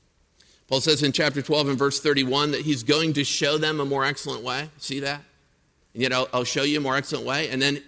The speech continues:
now he's telling us what that more excellent way is. Pursue love. So here Paul states clearly that the excellent way is to pursue love. Now the imperative pursue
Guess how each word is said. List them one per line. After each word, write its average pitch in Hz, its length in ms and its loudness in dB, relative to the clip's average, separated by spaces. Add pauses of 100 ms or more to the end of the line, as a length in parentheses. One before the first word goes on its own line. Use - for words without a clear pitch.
(140)
now 143 200 0
he's 143 140 2
telling 135 260 -2
us 135 120 -6
what 131 160 0
that 127 100 -2
more 123 160 -2
excellent 123 260 -6
way 117 180 2
is. - 200 0
Pursue 135 380 -2
love. 165 260 0 (2750)
So 135 200 2
here 147 160 4
Paul 160 200 2
states 147 300 2
clearly 151 460 4
that 123 140 2
the - 140 0
excellent 160 400 0
way 143 240 4
is 107 140 0
to - 80 -10
pursue 143 420 0
love. 170 420 -6 (1080)
Now 151 100 2
the 180 80 4
imperative 202 640 4
pursue 160 960 4